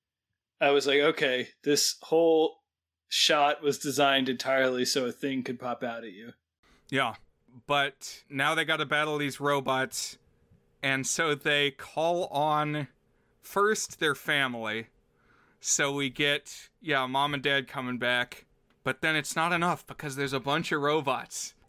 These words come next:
Speaker 2: But earlier in the film, Gertie Giggles,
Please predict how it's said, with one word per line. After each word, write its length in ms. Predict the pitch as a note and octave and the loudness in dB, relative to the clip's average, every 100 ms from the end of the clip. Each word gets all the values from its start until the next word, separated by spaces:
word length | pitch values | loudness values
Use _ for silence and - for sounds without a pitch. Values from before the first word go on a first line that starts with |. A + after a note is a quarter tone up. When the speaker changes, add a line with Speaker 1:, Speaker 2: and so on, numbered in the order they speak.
| _ _ _ _ - | _ _ _ _ -2
Speaker 2:
But 140 | D3 | 0
earlier 400 | F3+ G#3+ G3+ D#3+ | 2 4 2 2
in 100 | D3 | 0
the 80 | C3 | -2
film, 420 | - C#3+ C#3 C#3 | -2 0 0 -2
Gertie 300 | C#3 D#3+ D#3+ | -2 -2 -2
Giggles, 680 | C3 D3+ D3+ B2 B2+ - | 0 0 0 -4 -4 -10